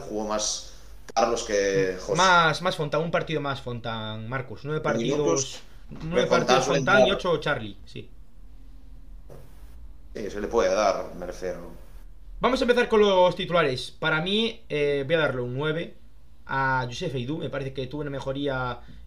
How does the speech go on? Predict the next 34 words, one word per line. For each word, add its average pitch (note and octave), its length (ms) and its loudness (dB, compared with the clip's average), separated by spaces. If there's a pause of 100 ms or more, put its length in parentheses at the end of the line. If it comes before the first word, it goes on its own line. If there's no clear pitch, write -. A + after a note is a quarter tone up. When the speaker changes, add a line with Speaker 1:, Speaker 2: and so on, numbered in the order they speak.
Speaker 2:
eh, C3 240 -2
muy, D#3+ 440 -2
muy, D#3+ 240 0
muy E3 180 0
notoria D#3+ 380 2
esta D#3 120 -8
temporada. D3+ 600 0 (440)
Eh, C3 880 0
es D#3+ 240 2
clave E3 400 2
para C3+ 200 0
el C3+ 320 -2
proyecto D#3+ 280 -2
y D#3 40 -4
futuro D3+ 280 -4
del C#3 140 -2
Celta, E3+ 380 2
renovó C#3+ 220 -2
esta C3+ 120 -10
temporada. D#3+ 580 2 (240)
Es D#3 180 -6
un D#3+ 120 -4
central D3 560 2 (240)
que C#3 100 -2
recordemos C3+ 640 2
que - 100 -4
Aidú C3 400 0 (380)
no C#3+ 140 -2
es C3+ 80 -2
mayor, C3 480 2 (240)
Aidú C3+ 420 0
tiene C#3+ 240 -4
veintiséis C3 580 -2
años, D#3 480 -2